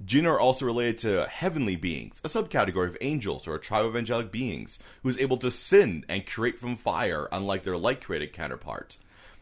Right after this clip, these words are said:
However, these jinn must be distinguished from the pre-Adamite jinn race, who share many character-, characteristics with humans instead of angels. Um,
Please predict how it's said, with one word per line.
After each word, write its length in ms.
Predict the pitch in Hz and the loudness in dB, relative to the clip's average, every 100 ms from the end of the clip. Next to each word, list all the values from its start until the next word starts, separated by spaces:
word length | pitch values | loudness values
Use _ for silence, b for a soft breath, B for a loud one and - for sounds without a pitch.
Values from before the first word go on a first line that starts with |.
| - | -4
However, 220 | 120 123 | 0 2
these 220 | 117 135 | 2 0
jinn 220 | - 139 131 | 2 2 2
must 240 | 117 - | 0 -2
be 100 | 117 | -4
distinguished 380 | 110 143 123 98 | -4 -2 0 0
from 80 | 98 | -2
the 60 | |
pre-Adamite 640 | 85 - 110 104 110 104 98 | -8 -2 2 2 2 0 0
jinn 220 | 117 117 | -2 0
race, 280 | 92 82 - | 0 0 -4
who 80 | 92 | -8
share 200 | - 90 | -4 -2
many 160 | 87 90 | -2 -4
character-, 360 | 120 104 95 - | -4 -4 -8 -8
characteristics 640 | - 117 - 156 180 107 - | -2 -2 2 0 0 -6 -8
with 220 | 95 - 98 | -8 -6 -4
humans 360 | 90 87 - | -2 -2 -6
instead 220 | - 98 92 | -10 -4 -4
of 80 | - | -4
angels. 640 | 80 82 67 - - - - b b b b b b b b 113 | -8 -8 -10 -12 -12 -14 -18 b b b b b b b b -2
Um, 360 | 107 101 95 | 0 0 0